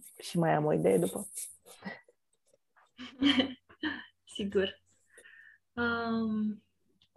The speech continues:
Speaker 2: da. Sper că diferă mult, uh, față de unde mă aflu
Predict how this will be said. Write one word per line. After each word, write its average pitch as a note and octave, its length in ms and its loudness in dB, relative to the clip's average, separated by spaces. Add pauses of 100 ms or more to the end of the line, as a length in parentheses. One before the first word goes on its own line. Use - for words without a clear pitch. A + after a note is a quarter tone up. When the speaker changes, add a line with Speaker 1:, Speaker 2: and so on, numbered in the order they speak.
(2250)
Speaker 2:
da. G#3 200 -4 (1800)
Sper B3 320 4
că C4 320 4
diferă A3+ 400 2
mult, A#3 540 0
uh, G#3+ 480 0
față A3+ 320 2
de G#3+ 300 6
unde A3 220 8
mă G#3 140 6
aflu G3+ 520 2